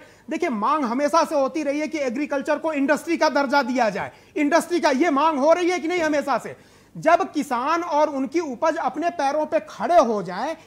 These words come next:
एक बार मार्केट को इंटर तो करने दीजिए। ये जो हवा बना रहे हैं कि व्यापारी किसान का घर बार लूट लेगा,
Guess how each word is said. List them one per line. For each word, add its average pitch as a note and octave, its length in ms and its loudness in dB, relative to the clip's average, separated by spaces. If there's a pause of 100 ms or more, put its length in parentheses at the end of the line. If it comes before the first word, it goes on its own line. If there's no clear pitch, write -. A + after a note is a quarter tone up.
(140)
एक C#4 240 0
बार D#4+ 180 0
मार्केट A3+ 560 -4
को D#4+ 120 -2
इंटर C#4 380 0
तो D#4+ 160 -2
करने C#4 340 -2
दीजिए। B3 340 0
ये B3+ 240 0
जो C#4 140 0
हवा A#3 320 2
बना C#4 280 0
रहे C#4+ 260 -2
हैं E4 120 -4 (220)
कि D4 100 2
व्यापारी C4 520 2
किसान D4+ 360 -2
का D#4 120 2
घर G#3 260 2
बार D4+ 240 6
लूट D4 240 -2
लेगा, C#4 320 0